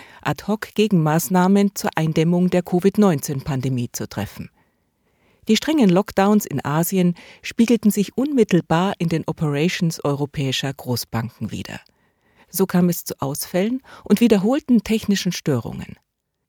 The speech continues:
Im Chaos der Ausnahmesituation waren Institute kaum in der Lage, ihre Interkontinentalteams zu koordinieren und gezielte Vorkehrungen zu treffen. Aufgrund der außerordentlichen Systemrelevanz der Banken,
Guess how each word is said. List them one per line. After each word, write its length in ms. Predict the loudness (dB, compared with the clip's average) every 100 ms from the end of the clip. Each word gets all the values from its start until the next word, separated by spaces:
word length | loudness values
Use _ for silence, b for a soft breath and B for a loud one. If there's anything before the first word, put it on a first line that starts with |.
| _ _ 0
Im 180 | 2 2
Chaos 420 | 0 -4 -2 -2
der 220 | 2 2
Ausnahmesituation 1300 | 4 2 0 0 0 -2 -6 -4 -4 -4 -4 -4 0
waren 200 | 2 2
Institute 720 | 2 0 0 -4 -2 0 0
kaum 340 | -2 -4 -2 0
in 100 | 2
der 140 | 2
Lage, 420 | 2 2 4 2 0 B B -2
ihre 180 | 0
Interkontinentalteams 1500 | 2 2 0 0 0 0 -2 -4 -4 -4 -4 -2 0 0 -2
zu 140 | -6 -8
koordinieren 800 | -2 -2 0 0 4 6 4 2 B B B
und 220 | 0 2
gezielte 480 | -2 2 0 2 2
Vorkehrungen 800 | 4 2 2 -2 0 -2 -4 -4
zu 160 | -8
treffen. 480 | -6 -8 -8 -16 -16 _ _ _ _ _ _ _ _ _ _ -4
Aufgrund 480 | -4 -4 0 0 0
der 160 | -2
außerordentlichen 920 | -2 -2 -2 2 2 4 2 2 2
Systemrelevanz 1000 | 2 0 0 0 2 2 2 2 0 -2 -2
der 120 | -2
Banken, 560 | 2 2 2 -2 -8